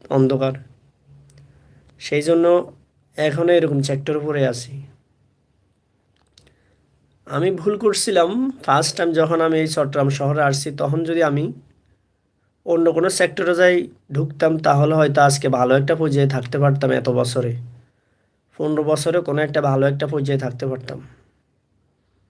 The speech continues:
কিন্তু ভাগ্যর নির্মম পরিহাস, এমন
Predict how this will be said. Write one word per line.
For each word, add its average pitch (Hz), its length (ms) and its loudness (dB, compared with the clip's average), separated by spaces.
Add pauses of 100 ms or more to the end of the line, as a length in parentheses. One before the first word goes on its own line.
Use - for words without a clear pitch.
(360)
কিন্তু 139 220 -6
ভাগ্যর 156 500 -2
নির্মম 151 460 0
পরিহাস, 143 720 0 (1500)
এমন 156 420 -4